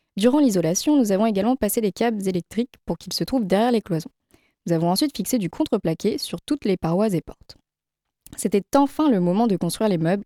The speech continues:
et il faut dire qu'arrivé ici, nous étions le vingt août. Mais quelle satisfaction d'enfin entamer cette étape. Puis on a terminé par la plomberie et la mécanique, car pour alimenter l'élect-, l'électroménager, glacière, lumière, on avait besoin d'une batterie auxiliaire.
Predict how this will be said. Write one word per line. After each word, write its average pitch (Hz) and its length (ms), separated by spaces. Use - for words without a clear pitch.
et 180 240
il 185 120
faut 190 140
dire 247 240
qu'arrivé 247 320
ici, 196 260
nous 175 220
étions 170 200
le 202 80
vingt 170 240
août. - 260
Mais 185 80
quelle 233 180
satisfaction 233 720
d'enfin 190 260
entamer 185 340
cette 175 200
étape. - 240
Puis 339 120
on 311 100
a 202 80
terminé 247 360
par 214 120
la 175 120
plomberie 180 500
et 180 60
la 175 120
mécanique, 180 540
car - 160
pour 254 200
alimenter 214 360
l'élect-, 196 300
l'électroménager, 202 960
glacière, 175 480
lumière, 180 400
on 202 80
avait 233 200
besoin 214 220
d'une 190 160
batterie 185 380
auxiliaire. - 480